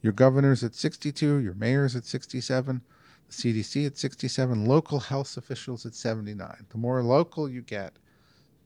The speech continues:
Americans always approve of those local political figures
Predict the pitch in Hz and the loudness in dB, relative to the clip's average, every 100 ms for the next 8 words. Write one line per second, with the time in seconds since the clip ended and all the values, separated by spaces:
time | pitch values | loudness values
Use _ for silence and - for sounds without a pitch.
0 | _ - 113 123 120 113 104 - 117 123 | _ -6 0 2 0 -4 -8 -8 -2 0
1 | 127 120 120 - 107 - 107 101 95 _ | 0 -2 -4 -8 -12 -6 -4 -4 -8 _
2 | _ _ _ - 104 98 101 95 90 107 | _ _ _ -12 -10 -8 -6 -8 -6 -2
3 | 113 117 120 110 101 _ _ - 101 113 | -2 -2 -6 -8 -10 _ _ -10 -6 -6
4 | 117 123 - 113 107 101 - | -6 -10 -6 -6 -4 -6 -8